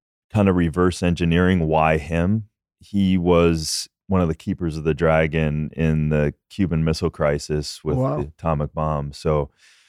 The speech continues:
Speaker 1: so he was exposed to a lot of radiation. And so his thyroid was compromised, which I knew. And so once you start altering your endocrine system,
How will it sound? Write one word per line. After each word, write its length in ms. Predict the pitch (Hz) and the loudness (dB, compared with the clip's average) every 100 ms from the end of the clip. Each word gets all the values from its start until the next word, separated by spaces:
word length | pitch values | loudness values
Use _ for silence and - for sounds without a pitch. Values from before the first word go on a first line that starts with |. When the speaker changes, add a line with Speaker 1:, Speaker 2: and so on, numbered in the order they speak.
| _ | _
Speaker 1:
so 140 | - 90 | -4 0
he 160 | 98 | 4
was 160 | 95 90 | 4 4
exposed 560 | 87 - 92 85 78 - | 0 2 4 4 2 -2
to 100 | 80 | 0
a 40 | |
lot 220 | 76 73 | 2 0
of 160 | 73 73 _ | 0 -2 _
radiation. 800 | 71 78 73 82 95 - 69 65 - | -4 0 2 4 2 0 -10 -12 -12
And 120 | 82 | -10
so 140 | - | -6
his 140 | 85 - | -6 -2
thyroid 520 | 98 98 101 87 80 | 4 6 6 4 2
was 140 | 76 | -4
compromised, 800 | - 80 82 95 110 117 139 110 | -6 -2 -2 -2 0 0 0 -2
which 180 | 92 82 | -4 -2
I 120 | 80 71 | -2 -2
knew. 460 | 78 98 139 151 _ _ _ _ _ _ 85 | 0 0 0 -4 _ _ _ _ _ _ -8
And 100 | 80 | -2
so 220 | - 98 | 2 4
once 320 | 110 117 - | 4 2 0
you 60 | 98 | -4
start 300 | - 95 - | 2 2 4
altering 540 | 87 80 92 85 82 | 0 0 0 2 2
your 160 | 80 78 | 2 2
endocrine 400 | 90 92 107 98 | 2 0 0 0
system, 520 | 117 107 120 127 | 0 -2 -2 -2